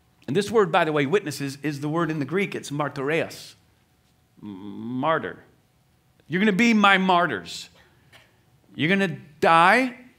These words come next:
to yourself for the sake of others, and you just might die literally. And every one of the disciples, minus one, died a martyr's death. And John died on the Isle of Patmos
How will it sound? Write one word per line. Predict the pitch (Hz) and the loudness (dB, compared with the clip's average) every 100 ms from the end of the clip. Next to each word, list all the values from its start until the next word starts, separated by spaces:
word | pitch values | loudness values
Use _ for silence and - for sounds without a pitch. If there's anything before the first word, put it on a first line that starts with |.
| - | -6
to | 214 | -2
yourself | 269 262 156 190 - - _ _ _ _ - - | -2 -2 -2 -4 -6 -16 _ _ _ _ -18 -6
for | 180 | -2
the | 175 | 0
sake | - - 220 220 | 0 2 2 2
of | 160 | 0
others, | 151 175 156 | 0 0 -2
and | 196 | -2
you | 208 | 0
just | 196 320 302 254 | 2 4 4 2
might | 247 269 - 156 _ _ _ _ _ | 2 2 -2 -14 _ _ _ _ _
die | - - 160 143 208 214 - _ _ _ _ - | 4 6 6 2 -2 -8 -16 _ _ _ _ -2
literally. | 196 302 240 98 90 - _ _ _ _ _ - | 4 6 6 4 -8 -16 _ _ _ _ _ -8
And | 160 - | -8 2
every | 226 262 226 240 | 4 4 4 2
one | 226 226 196 104 - - - | 2 2 0 -2 -12 -12 -6
of | 143 | -6
the | 147 | -6
disciples, | - 147 127 - 104 104 | -6 -6 -6 -8 -14 -8
minus | 120 175 185 120 - | -2 0 -2 -6 -12
one, | 62 - - _ _ _ _ _ _ _ _ | -16 -16 -20 _ _ _ _ _ _ _ _
died | 113 131 120 | -6 -4 -4
a | 113 | -4
martyr's | 113 107 101 | -4 -6 -8
death. | - 85 - _ _ _ _ _ _ _ _ _ _ _ _ | -12 -14 -16 _ _ _ _ _ _ _ _ _ _ _ _
And | 110 101 | -12 -10
John | 104 143 151 151 | -4 -2 0 -2
died | 139 131 135 | -2 -2 -2
on | 120 | -4
the | 117 | -6
Isle | 127 127 123 | -6 -4 -6
of | 113 | -8
Patmos | 135 - 98 98 - - | -8 -8 -12 -16 -16 -18